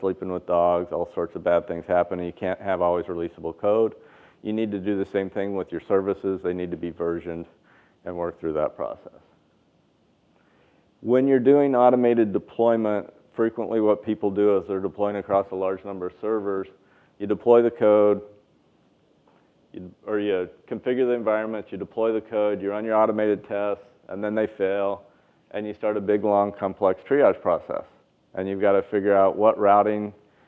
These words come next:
or what server is in a bad configuration or bad state. That can be as complex as finding bad code that was brought in in the last several months and trying to localize it to the offending person.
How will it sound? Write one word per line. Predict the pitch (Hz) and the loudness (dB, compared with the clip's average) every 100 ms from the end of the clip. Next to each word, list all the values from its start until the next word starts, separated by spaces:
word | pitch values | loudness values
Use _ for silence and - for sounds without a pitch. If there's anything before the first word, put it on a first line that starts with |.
| _ | _
or | - 95 | -2 0
what | 95 98 98 | 4 2 2
server | - 104 104 101 98 | 0 2 2 2 2
is | 95 | 2
in | 98 95 | 0 -4
a | |
bad | 90 92 98 | 0 2 0
configuration | 98 101 95 92 90 87 - 87 | -6 -6 -4 0 0 -2 -6 -10
or | 85 | -6
bad | 82 80 78 | -2 -2 -4
state. | - - 95 71 - - _ _ _ _ _ _ _ _ _ _ _ _ _ - | -6 0 0 0 -6 -18 _ _ _ _ _ _ _ _ _ _ _ _ _ 2
That | 104 117 | 4 4
can | - 117 | 0 -2
be | 117 | 2
as | 110 - | 2 0
complex | 104 - 110 104 - | -10 -2 2 2 0
as | 98 | -6
finding | - 98 98 90 | -2 -4 -4 -2
bad | 95 95 95 | 0 0 -2
code | 104 98 92 | 0 0 0
that | |
was | 78 90 | -4 -4
brought | 95 92 90 | 0 2 2
in | 92 92 | -2 -4
in | 90 | -4
the | |
last | 90 87 87 - | -2 0 -2 -2
several | 90 87 | -2 -2
months | 87 92 92 - | -2 -2 -4 -6
and | 87 | -8
trying | 95 90 | -4 -4
to | 87 | -2
localize | 87 87 90 87 85 | -2 -2 -2 -2 -2
it | 87 85 | -6 -12
to | 87 | -10
the | 85 | -10
offending | - 87 85 | -10 -10 -12
person. | 80 123 117 - 90 | -4 -2 -2 -6 -12